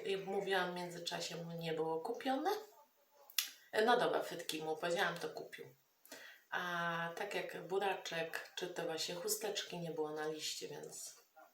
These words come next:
niestety. Ale tak ze mną chodzi często do Lidla. <clears throat> W sumie często, za każdym razem jest ze mną w Lidlu. E, że nawet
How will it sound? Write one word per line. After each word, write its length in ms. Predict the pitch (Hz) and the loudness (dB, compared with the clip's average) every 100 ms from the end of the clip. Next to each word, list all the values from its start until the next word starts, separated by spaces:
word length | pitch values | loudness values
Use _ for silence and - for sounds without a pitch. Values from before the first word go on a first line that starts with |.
| _ - | _ -16
niestety. 680 | 175 160 - - - - - - - _ _ - - - - | -2 0 0 -4 -2 0 0 -2 -14 _ _ -14 -12 -12 0
Ale 200 | 185 185 | 2 4
tak 200 | 208 185 | 4 4
ze 140 | 190 | 2
mną 140 | 165 160 | 2 0
chodzi 320 | 180 160 156 | 0 -2 -2
często 400 | 185 170 - 156 | -2 -2 -2 0
do 180 | 156 156 | 2 2
Lidla. 520 | 147 143 147 156 - - _ | 0 -2 -2 -4 -6 -18 _
<clears throat> 380 | 151 - 233 226 | -6 2 4 6
W 60 | 208 | 4
sumie 240 | 185 180 | 2 2
często, 400 | 175 165 - 170 | 2 0 2 2
za 80 | 170 | 2
każdym 300 | 185 185 185 | 0 -2 -4
razem 240 | 170 165 | -4 -2
jest 120 | 160 | 0
ze 80 | 156 | 0
mną 240 | 160 160 156 | -2 0 0
w 80 | |
Lidlu. 500 | 156 156 165 - - - _ _ _ _ _ - - - - - - - - | 0 -2 2 0 0 -10 _ _ _ _ _ -18 -14 -14 -14 -12 -14 -14 2
E, 340 | 190 180 180 180 | 4 8 8 6
że 120 | 190 | 4
nawet 320 | 180 180 170 | 2 0 -6